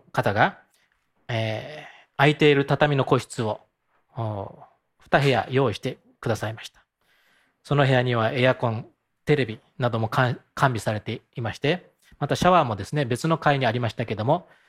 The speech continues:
お、シャワーを浴びることができたわけです。それから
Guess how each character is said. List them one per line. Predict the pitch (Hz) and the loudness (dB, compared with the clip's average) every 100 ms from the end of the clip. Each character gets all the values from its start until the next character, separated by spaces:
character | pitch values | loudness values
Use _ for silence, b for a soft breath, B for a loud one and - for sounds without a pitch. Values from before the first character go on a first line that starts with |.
| b - | b -8
お、 | 117 107 107 - - - | -6 -4 -8 -12 -20 -6
シ | 143 | 0
ャ | |
ワ | 127 | 2
ー | 107 | 2
を | |
浴 | 95 | 2
び | 127 | 0
る | 160 | 0
こ | 135 | -2
と | 131 | -2
が | 123 - | -2 -2
で | 131 | -8
き | 120 | -8
た | - | -8
わ | 107 | -12
け | - | -18
で | |
す。 | - - - _ _ _ _ _ _ _ _ _ _ b b | -20 -20 -20 _ _ _ _ _ _ _ _ _ _ b b
そ | - | 0
れ | 143 | 2
か | 139 | 4
ら | 135 151 | 4 2